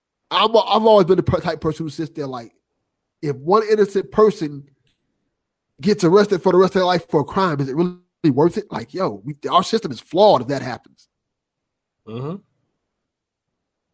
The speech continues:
Speaker 1: And
Speaker 2: And, and, and the intolerance of this, this whole gener-, this current generation, this crop of people where, you know, you, you have to apologize because you offend someone. Well, it's kinda like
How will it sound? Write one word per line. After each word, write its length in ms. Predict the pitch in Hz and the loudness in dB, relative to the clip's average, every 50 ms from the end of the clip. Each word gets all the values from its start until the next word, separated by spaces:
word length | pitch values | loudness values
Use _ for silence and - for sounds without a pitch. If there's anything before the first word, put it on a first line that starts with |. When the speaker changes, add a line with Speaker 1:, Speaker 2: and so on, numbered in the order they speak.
| _ _ _ _ _ _ _ _ _ _ _ _ _ _ _ _ - | _ _ _ _ _ _ _ _ _ _ _ _ _ _ _ _ -20
Speaker 1:
And 360 | 139 131 127 123 120 120 117 | -18 -18 -16 -18 -16 -10 -8
Speaker 2:
And, 160 | 180 196 190 | -6 -6 -6
and, 300 | - 226 214 214 202 - - _ - 196 | -4 -4 -6 -6 -6 -10 -16 _ -18 -16
and 260 | 196 190 190 180 175 | -14 -14 -14 -14 -10
the 280 | 190 202 202 202 - 196 | -8 -8 -8 -8 -8 -8
intolerance 680 | 185 175 - - - 220 214 214 196 175 160 151 139 - | -8 -8 -6 -4 -2 0 2 2 2 2 0 -2 -4 -4
of 120 | 160 143 | -4 -2
this, 300 | 151 151 143 - - - | -2 -4 -4 -4 -8 -14
this 200 | - 147 139 - | -12 -12 -10 -6
whole 320 | - 160 156 151 143 135 | -4 -4 -2 -2 -2 -4
gener-, 420 | 120 110 107 139 147 143 139 143 - - - _ - | -6 -8 -6 -6 -4 -4 -6 -8 -10 -16 -20 _ -16
this 240 | 135 127 - - - _ - | -14 -14 -14 -18 -20 _ -10
current 340 | - - 180 175 160 143 | -4 -2 0 0 0 0
generation, 500 | 131 139 135 131 135 165 214 220 - - | -2 -2 -4 -2 -2 -2 -2 -4 -4 -8
this 120 | 110 110 - | -12 -12 -8
crop 280 | - - 165 160 135 | -4 -2 -2 -2 -2
of 120 | 135 127 - | -4 -10 -10
people 300 | 170 202 202 208 147 123 | -10 -8 -8 -8 -10 -10
where, 360 | 123 127 131 131 123 120 123 - _ _ _ _ _ _ _ - - - - - - - - | -8 -8 -8 -8 -8 -10 -12 -16 _ _ _ _ _ _ _ -20 -20 -20 -20 -20 -20 -12 -2
you 120 | - 196 185 | 0 2 4
know, 300 | 185 175 170 160 151 151 | 4 4 4 2 2 0
you, 260 | 147 135 156 175 175 - | -2 -4 -8 -10 -10 -10
you 220 | 160 151 180 180 | -6 -4 -2 0
have 220 | 190 185 175 156 - | 0 0 0 0 -2
to 120 | - 156 | -2 -4
apologize 880 | 139 127 - - - 165 185 196 185 170 131 147 143 139 135 135 127 - | -4 -6 -6 -6 -4 -2 0 0 0 -2 0 0 0 0 0 0 -2 -6
because 320 | - 139 131 151 135 120 | -10 -12 -10 -10 -10 -10
you 160 | 143 147 135 123 | -10 -12 -12 -12
offend 380 | - - - 185 202 214 208 | -12 -8 -4 -2 -2 -2 -4
someone. 540 | - - 123 110 104 101 104 107 117 139 135 | -6 -8 -10 -10 -12 -16 -18 -20 -20 -20 -16
Well, 140 | 165 170 - - | -14 -14 -12 -10
it's 160 | 196 202 - | -12 -12 -6
kinda 220 | - 247 254 247 | -2 0 2 4
like 300 | 226 214 208 190 160 - | 4 2 2 0 -2 -4